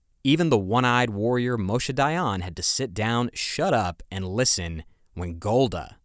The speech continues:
spoke to her kitchen cabinet, as it became known. On that day in her kitchen,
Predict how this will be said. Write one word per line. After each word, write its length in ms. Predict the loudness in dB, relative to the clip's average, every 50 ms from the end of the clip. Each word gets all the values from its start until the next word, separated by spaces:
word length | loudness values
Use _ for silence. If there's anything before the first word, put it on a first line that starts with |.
| _ _
spoke 400 | -6 -6 -4 -2 -4 -4 -4 -6
to 160 | -6 -6 -6
her 300 | -6 -6 -6 -6 -6 -8 -12 -18 _ _ _ _ -4
kitchen 420 | -4 -2 -2 0 0 0 -2 -2
cabinet, 540 | -4 -4 -2 0 0 0 0 -2 -6 -8 -10 _ -10
as 100 | -10 -8
it 60 | -8
became 380 | -8 -10 -10 -8 -8 -8 -6 -4
known. 380 | -4 -4 -4 -6 -8 -14 -20 _ _ _ _ _ _ _ _ _ _ _ 2
On 180 | 2 4 4
that 220 | 4 2 0 0 2
day 360 | 2 4 4 4 2 0 -2
in 120 | -2 -4
her 120 | -4 -6 -6
kitchen, 520 | -6 -6 -6 -6 -6 -4 -4 -4 -4 -6